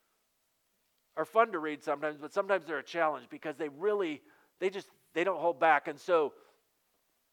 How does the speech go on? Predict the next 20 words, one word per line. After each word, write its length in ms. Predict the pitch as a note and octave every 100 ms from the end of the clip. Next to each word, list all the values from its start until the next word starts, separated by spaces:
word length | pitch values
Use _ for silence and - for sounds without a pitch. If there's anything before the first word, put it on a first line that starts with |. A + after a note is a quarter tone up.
| _ _ _ _ _ _ _ _
Jeremiah 560 | F3 F#3+ F3+ F3 F3 E3+
is 180 | D3
around 340 | E3 D3+ D#3 D3+
the 80 | D3+
year 140 | D3+
six 260 | D3 E3 -
hundred. 260 | D3 C#3
This 120 | D3+
is 140 | D#3 B2+
just 260 | D#3+ F3
before 400 | F3 - F3 E3
the 60 | D3
people 280 | - E3+ C#3+
of 120 | B2
God 200 | D#3 D3
are 140 | C3 - - _ _ -
taken 300 | G#3 G3+ F#3+
off 220 | F3+ E3+
into 180 | D3+ D3
exile. 640 | E3 - E3 C3 G2+